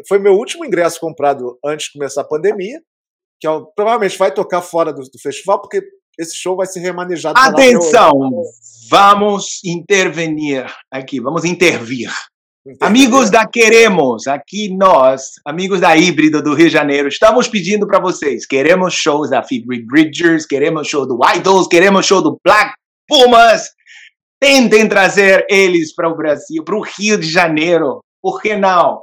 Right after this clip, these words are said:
Speaker 2: Nós ajudamos a divulgar. <laughs>
Speaker 1: É, o, o que rola do Black Pumas, já tinham dois shows, eu comprei um em São Paulo, então muito provavelmente vão remanejar, porque eu acho que não me devolveram dinheiro ainda, se eu não me engano.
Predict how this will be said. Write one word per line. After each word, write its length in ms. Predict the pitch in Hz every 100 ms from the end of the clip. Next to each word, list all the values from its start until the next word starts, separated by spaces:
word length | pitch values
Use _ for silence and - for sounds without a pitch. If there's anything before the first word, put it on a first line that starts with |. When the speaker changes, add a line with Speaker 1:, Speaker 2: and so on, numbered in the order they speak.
| _ _ _ 139
Speaker 2:
Nós 460 | 180 233 214 156
ajudamos 680 | 185 170 185 196 196 180 175
a 440 | 175 160 139 127 - _ _
divulgar. 640 | 147 160 180 156 143 131 -
<laughs> 140 | - - - 247 - 240
Speaker 1:
É, 300 | 220 226 214
o, 160 | 214 214
o 60 | 170
que 120 | 220
rola 220 | 190 233
do 80 | 208
Black 240 | 185 180
Pumas, 320 | 175 196 190 165
já 120 | 175
tinham 200 | 180 170
dois 220 | 185 202
shows, 300 | - 165 160
eu 80 | 151
comprei 360 | 135 131 151
um 140 | 139 175
em 40 |
São 220 | - 151
Paulo, 300 | 127 131 147 143
então 180 | 151
muito 160 | 156 190
provavelmente 460 | 185 170 147 147 -
vão 120 | 156
remanejar, 680 | 156 143 147 131 110 139 151
porque 160 | -
eu 60 | 139
acho 140 | 151
que 80 | -
não 100 | 180
me 60 | 185
devolveram 480 | 175 156 139 135
dinheiro 260 | 120 123 117
ainda, 160 | 123 127
se 120 | 120
eu 40 |
não 80 | 113
me 80 | 107
engano. 340 | 110 139 160